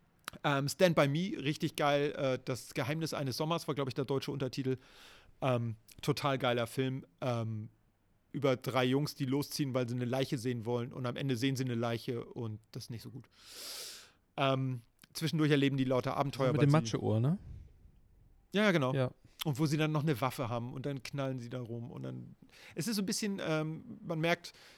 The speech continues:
Speaker 1: da hat sich, äh, Stephen King auch bei sich selbst bedient, denn so ein bisschen S ist da drin. Äh, die werden von einer anderen Gruppe von Jungs verfolgt und so weiter. Also es ist alles so ein bisschen ähnlich, aber es ist geil gemacht und es ist so ein Abenteuerfilm, so ein, so ein,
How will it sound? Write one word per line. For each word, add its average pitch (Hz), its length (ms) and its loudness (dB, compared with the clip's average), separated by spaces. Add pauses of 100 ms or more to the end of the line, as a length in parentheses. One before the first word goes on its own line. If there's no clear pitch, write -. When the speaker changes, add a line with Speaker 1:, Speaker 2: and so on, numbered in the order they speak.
(140)
Speaker 1:
da 143 100 4
hat 143 100 2
sich, - 280 -4
äh, 139 200 2
Stephen 143 280 -4
King 151 200 -2
auch 147 100 -4
bei 139 140 2
sich 117 160 -2
selbst - 280 -2
bedient, 123 340 -6
denn 120 100 -2
so 113 80 -4
ein 120 80 -4
bisschen 127 380 -2
S 156 220 -2
ist - 200 -4
da 139 100 2
drin. 127 460 -2 (540)
Äh, 120 380 0
die 110 220 -6
werden 120 200 0
von 127 200 -2
einer 117 80 -2
anderen 131 220 -2
Gruppe 131 220 -2
von 185 180 0
Jungs 131 320 2
verfolgt 117 760 -2
und 131 180 -8
so 117 60 -12
weiter. 143 160 -8
Also 160 160 -6
es 196 60 -10
ist 208 140 -6
alles 196 260 2
so 180 80 -4
ein - 40 -2
bisschen 170 440 -4
ähnlich, 190 320 -2
aber 160 120 2
es 165 100 -4
ist - 280 -10 (140)
geil 151 240 4
gemacht 135 380 0
und 143 80 -4
es 135 100 -6
ist 165 100 -6
so 170 60 0
ein 147 100 -2
Abenteuerfilm, 147 840 2
so 135 100 0
ein, 127 100 -4
so 127 120 -2
ein, 120 140 -6